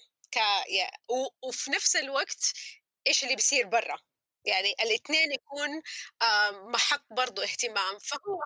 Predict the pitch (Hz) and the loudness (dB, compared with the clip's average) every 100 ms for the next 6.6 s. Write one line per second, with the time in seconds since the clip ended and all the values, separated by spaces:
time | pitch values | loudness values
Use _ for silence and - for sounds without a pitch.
0 | - 349 320 285 262 254 269 269 381 - | -4 0 2 0 -6 -8 -8 -4 -2 -2
1 | 285 277 262 415 311 269 262 370 320 339 | -4 -8 -2 0 0 -2 -2 -2 -2 -4
2 | 285 294 339 285 277 320 262 294 233 240 | -4 -4 -6 -4 -2 -2 -2 -4 -4 -6
3 | 254 254 233 233 - - 285 508 494 427 | -6 -2 -2 -2 -8 -10 -2 2 4 4
4 | 311 - - 349 233 226 254 - 262 - | 2 -4 -4 -2 -2 0 2 4 2 -2
5 | - - - 269 359 320 294 247 240 330 | -2 0 0 0 2 2 0 0 0 0
6 | 277 339 349 - 294 269 | 2 -2 0 2 2 0